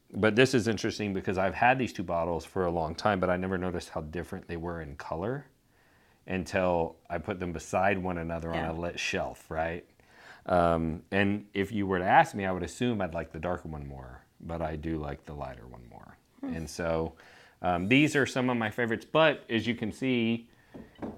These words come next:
Speaker 1: uh, on the shelf, they are right next to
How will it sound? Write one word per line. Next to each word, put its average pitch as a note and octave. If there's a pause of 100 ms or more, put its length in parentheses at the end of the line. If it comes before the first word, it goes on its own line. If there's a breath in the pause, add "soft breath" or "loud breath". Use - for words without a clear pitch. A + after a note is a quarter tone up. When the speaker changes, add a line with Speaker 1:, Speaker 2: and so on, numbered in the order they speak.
(340)
Speaker 1:
uh, G2 (100)
on G#2
the F#2
shelf, A#2+
they G#2+
are G2+
right G2+
next A#2+
to G2